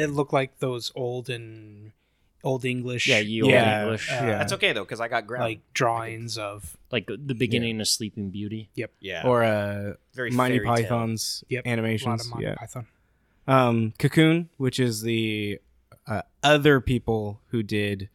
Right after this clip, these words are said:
Speaker 3: One half.
Speaker 4: uh, yeah, Limbo and Inside. Um, and it's, like, a puzzle-based
Speaker 3: Like space.
Speaker 4: space,
Speaker 3: Like,
Speaker 4: sci-,
Speaker 3: you go
Speaker 4: sci-fi.
Speaker 3: Yeah,
Speaker 2: Oh, the Ben
Speaker 3: sci-fi,
Speaker 2: game.
Speaker 3: go
Speaker 4: So
Speaker 3: through.
Speaker 2: The Ben
Speaker 4: the
Speaker 2: game.
Speaker 4: Ben
Speaker 2: Yeah.
Speaker 4: game, yeah.
Speaker 1: I don't know if this will be
Speaker 4: Yeah,
Speaker 1: a Ben game.
Speaker 4: it, it's more puzzle-based, and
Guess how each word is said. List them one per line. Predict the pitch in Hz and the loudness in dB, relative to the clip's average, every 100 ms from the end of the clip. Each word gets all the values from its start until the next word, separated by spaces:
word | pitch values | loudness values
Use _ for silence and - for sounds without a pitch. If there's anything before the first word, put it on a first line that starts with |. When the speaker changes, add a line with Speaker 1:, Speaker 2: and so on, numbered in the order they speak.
| - | -16
Speaker 3:
One | 117 120 107 | -6 -4 -4
half. | 110 107 113 | -2 2 2
Speaker 4:
uh, | 107 104 101 101 - | 2 2 -2 -4 -4
yeah, | 113 104 101 - - - | -2 -2 -4 -10 -20 -6
Limbo | 127 123 117 110 | 0 2 4 2
and | 82 107 87 | 0 -4 -6
Inside. | 110 104 98 98 98 _ _ _ | -6 -4 -4 -6 -10 _ _ _
Um, | 107 101 101 | -10 -8 -8
and | 107 | -4
it's, | 110 - | -4 -2
like, | 110 107 | -4 -2
a | 98 98 - | -4 -6 -4
puzzle-based | 113 107 98 104 101 - - - _ _ _ _ _ _ _ _ _ _ - | -2 -2 -2 -2 -2 -6 -8 -16 _ _ _ _ _ _ _ _ _ _ -20
Speaker 3:
Like | 92 | -12
space. | - - 92 98 92 | -8 -8 -8 -8 -4
Speaker 4:
space, | - 98 - - 107 107 - - - - - _ 110 | -2 -2 -2 -2 -4 -4 -4 -6 -6 -10 -14 _ -10
Speaker 3:
Like, | |
Speaker 4:
sci-, | - 165 | 2 4
Speaker 3:
you | 143 | 4
go | 107 | 4
Speaker 4:
sci-fi. | 151 131 123 113 101 | 4 4 4 2 2
Speaker 3:
Yeah, | 101 | 0
Speaker 2:
Oh, | 120 104 | 0 2
the | 165 | 2
Ben | 110 | 2
Speaker 3:
sci-fi, | 110 110 110 | 2 0 -2
Speaker 2:
game. | 110 | -4
Speaker 3:
go | 95 107 | -6 -6
Speaker 4:
So | |
Speaker 3:
through. | 104 104 | -8 -10
Speaker 2:
The | 101 | -4
Ben | 147 131 | -4 0
Speaker 4:
the | |
Speaker 2:
game. | 127 | 2
Speaker 4:
Ben | 120 110 | 4 2
Speaker 2:
Yeah. | |
Speaker 4:
game, | 98 95 101 - | 0 -6 -8 -10
yeah. | - - | -12 -8
Speaker 1:
I | |
don't | 156 156 | -4 0
know | 139 | -2
if | 123 | -2
this | 120 | -10
will | 117 | -10
be | 110 127 | 0 4
Speaker 4:
Yeah, | 117 117 | 6 4
Speaker 1:
a | |
Ben | 120 117 | 2 6
game. | 156 156 143 | 8 8 4
Speaker 4:
it, | 139 - | -2 0
it's | 147 151 | 0 4
more | 170 143 | 4 6
puzzle-based, | 131 120 107 117 - - | 4 4 4 4 2 -4
and | 110 101 104 | -6 -6 -8